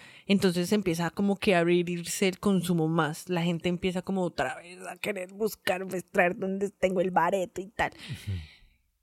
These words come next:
Speaker 1: Y, y estaban en guerra en esa época, marica. Incluso, esa era, fue la época de la Guerra Fría, si no estoy mal, Yami.
Speaker 2: Sí, durante
Speaker 1: ¿Sí?
Speaker 2: la Guerra Fría, sí.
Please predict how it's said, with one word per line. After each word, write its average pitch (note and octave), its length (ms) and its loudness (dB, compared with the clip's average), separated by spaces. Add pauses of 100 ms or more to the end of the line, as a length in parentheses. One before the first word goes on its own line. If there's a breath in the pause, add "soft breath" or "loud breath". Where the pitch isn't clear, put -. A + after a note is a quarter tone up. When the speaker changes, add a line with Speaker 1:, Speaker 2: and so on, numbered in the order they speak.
(460)
Speaker 1:
Y, B3 340 6 (320)
y G#3 160 4
estaban E3 420 2
en G3+ 160 6
guerra E3 320 2
en F#3 80 -2
esa A3 280 2
época, A#3 340 2
marica. D#3+ 400 -6
Incluso, G#3 600 2
esa A#3 180 6
era, B3+ 100 8
fue C4+ 100 6
la C4+ 80 8
época C4+ 260 0
de C#4 40 2
la B3+ 80 4
Guerra G3 260 2
Fría, C4 280 0
si E4+ 100 -2
no D4+ 100 4
estoy A3 200 2
mal, A3+ 240 0
Yami. A3 260 2 (120)
Speaker 2:
Sí, A2 360 2 (100)
durante G#2+ 300 4
Speaker 1:
¿Sí? G2+ 60 4
Speaker 2:
la G2 80 4
Guerra F#2 180 2
Fría, F#2 180 0
sí. E2 220 -6